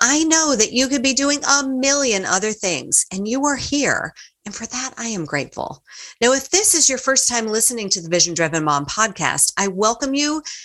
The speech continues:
to the Vision Driven Mom community. If you haven't already, go check us out at the, at, it, it, in the Vision Driven Moms group, Moms with an S, and join us. We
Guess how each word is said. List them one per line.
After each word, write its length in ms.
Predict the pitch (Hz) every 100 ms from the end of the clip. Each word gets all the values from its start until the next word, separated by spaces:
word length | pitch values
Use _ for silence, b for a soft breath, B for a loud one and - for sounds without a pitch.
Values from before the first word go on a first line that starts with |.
| B
to 100 | 254
the 100 | 226
Vision 320 | 226 240 247 240
Driven 380 | 226 214 208
Mom 260 | 196 190 196
community. 720 | - 220 240 269 233 175 147 B B -
If 180 | -
you 120 | 220 196
haven't 480 | - 277 311 320
already, 720 | - 277 277 247 277 220 139 - B B -
go 220 | 214 285
check 300 | - 320 311
us 180 | 302 -
out 300 | 254 214 143
at 180 | 185 185
the, 180 | 196 175 -
at, 160 | 180 - -
it, 140 | 170 -
it, 200 | 180 - -
in 160 | 202 196
the 260 | 180 165 170
Vision 240 | 214 220
Driven 320 | 240 226 214 202
Moms 400 | 190 185 180 - 175
group, 420 | 196 196 175 - - B _
Moms 420 | 175 175 185 180 208
with 140 | 214
an 140 | 208
S, 440 | - 160 - - - B B B -
and 260 | 226 233 233 196
join 260 | 247 339
us. 320 | - - - - b _
We 400 | 208 240 262 277